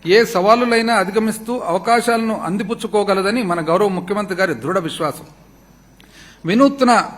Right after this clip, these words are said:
పరిపాలన ఆవిష్కరణలు. రాష్ట్ర విభజన తరువాత జటిలమైన విభజన సమస్యలతో మరియు నష్టాలతో ఇబ్బంది పడుతున్నప్పటికీ,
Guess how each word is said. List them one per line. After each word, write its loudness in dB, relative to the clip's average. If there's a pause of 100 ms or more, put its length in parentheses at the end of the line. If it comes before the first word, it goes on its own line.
పరిపాలన 2 (120)
ఆవిష్కరణలు. -4 (640)
రాష్ట్ర 2
విభజన 2
తరువాత 0
జటిలమైన 0
విభజన 0
సమస్యలతో -2
మరియు -2
నష్టాలతో -2
ఇబ్బంది -2
పడుతున్నప్పటికీ, -6